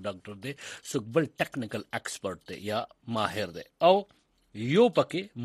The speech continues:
ماینورټي ممبر، یعنی اقلیتي، آ، څوکۍ ده. یعنی څوک عیسائی مذهب سره تعلق ساتي، هندو مذهب سره تعلق ساتي، یا بل کم،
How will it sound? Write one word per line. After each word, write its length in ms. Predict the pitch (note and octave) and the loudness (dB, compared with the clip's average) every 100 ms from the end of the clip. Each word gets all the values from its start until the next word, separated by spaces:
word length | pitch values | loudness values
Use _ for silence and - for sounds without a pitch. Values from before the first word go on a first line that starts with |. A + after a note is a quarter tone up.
| B2 | 0
ماینورټي 520 | B2+ C#3+ D3 G2 G2+ F#2 | 2 6 6 4 -4 -8
ممبر، 260 | G2 F#2+ F#2+ A#2 | -8 -8 -8 -4
یعنی 200 | C3+ F#3 - - - - G2+ | -2 -4 -6 -14 -16 -6 -6
اقلیتي، 520 | - A#2+ A#2+ - F3 F3+ - _ _ - | -4 -4 -2 -2 -2 -2 -8 _ _ -8
آ، 340 | A#2+ B2 A#2+ A#2 A2+ - - - | -2 0 0 -2 -8 -16 -10 -2
څوکۍ 360 | C#3+ A2 A2+ G2+ | 0 0 -2 -4
ده. 80 | F#2+ G#2+ | -4 -4
یعنی 180 | A#2 A#2+ - - | -4 -6 -8 -8
څوک 140 | A2+ - - _ - | -8 -8 -20 _ -8
عیسائی 300 | A#2 A#2+ C3+ | -6 -2 0
مذهب 300 | C#3 B2 B2+ | 0 -2 -4
سره 80 | B2+ | -6
تعلق 300 | A#2+ B2 C3+ - | -6 -4 -4 -6
ساتي، 260 | C3 F3 F3 A2+ | -8 -8 -8 -8
هندو 200 | G#2+ B2 | -6 -4
مذهب 240 | A#2 A#2+ | -6 -6
سره 120 | B2+ A2+ | -8 -6
تعلق 240 | A#2 B2 - | -6 -6 -8
ساتي، 300 | A#2+ C3 F3 - - - B2 | -8 -6 -10 -10 -18 -8 -4
یا 80 | A2+ | 2
بل 220 | C#3+ A#2+ - | 2 2 -2
کم، 120 | G#2+ | -10